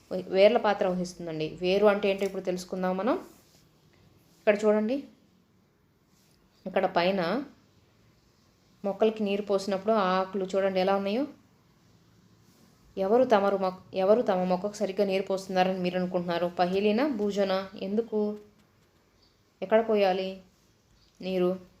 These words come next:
మొక్కలో ఏ భాగం మట్టిలో ఉంది? కింద ఇచ్చే కృత్యం ద్వారా నేర్చుకుందాం. ఇక్కడ రెండు కుండీలు ఉన్నాయి. కొంత మట్టి పారదవడానికి బ్లేడు లేదా కత్తెర అవసరము. చూడండి, ఇక్కడ వాటి వేర్లతో సహా తవ్వి తీయండి.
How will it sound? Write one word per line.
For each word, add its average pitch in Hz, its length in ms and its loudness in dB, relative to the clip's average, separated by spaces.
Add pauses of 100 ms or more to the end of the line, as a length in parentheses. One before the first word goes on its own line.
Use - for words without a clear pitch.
(1300)
మొక్కలో 180 380 4
ఏ 185 260 2
భాగం 185 440 -2 (340)
మట్టిలో 208 280 -2
ఉంది? 185 480 -2 (720)
కింద 196 200 -2 (760)
ఇచ్చే 202 220 -4
కృత్యం 202 400 -4
ద్వారా 196 240 4
నేర్చుకుందాం. 185 520 -2
ఇక్కడ - 260 -6
రెండు 190 260 2
కుండీలు 185 480 0
ఉన్నాయి. 165 300 -2
కొంత 185 260 -6
మట్టి 175 420 -6
పారదవడానికి 170 800 -2
బ్లేడు 175 340 -2
లేదా 180 200 -4
కత్తెర 170 300 -4
అవసరము. 170 500 -2 (1900)
చూడండి, 226 280 -2
ఇక్కడ 226 200 0
వాటి 196 340 0
వేర్లతో 214 460 4
సహా 196 200 -2
తవ్వి 185 240 -2
తీయండి. 185 540 -4